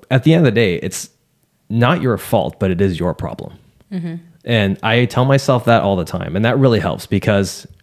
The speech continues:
Speaker 1: it allows me to have a little bit, <laughs> like, a one sentence victim mentality. But then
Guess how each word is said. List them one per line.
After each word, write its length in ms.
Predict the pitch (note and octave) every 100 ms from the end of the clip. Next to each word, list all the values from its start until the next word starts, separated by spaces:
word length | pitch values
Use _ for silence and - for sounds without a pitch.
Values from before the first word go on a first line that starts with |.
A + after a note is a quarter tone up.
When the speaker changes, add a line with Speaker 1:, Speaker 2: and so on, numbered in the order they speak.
| _ _ -
Speaker 1:
it 60 |
allows 420 | B2+ A#2 A2 C3+ C3
me 140 | D3
to 80 | C3+
have 240 | F#2+ G#2+
a 40 | F#2
little 300 | E2+ A#2 C3
bit, 320 | A2+ G#2 - - - B2
<laughs> 220 | - -
like, 220 | A2 F#2 -
a 80 |
one 280 | G#2 G#2 B2
sentence 340 | - A2+ G2+ E2+
victim 220 | G#2+ A2+
mentality. 420 | A2 G2 F2+ F#2
But 180 | F2 F2+
then 320 | A2+ A2+ F#2+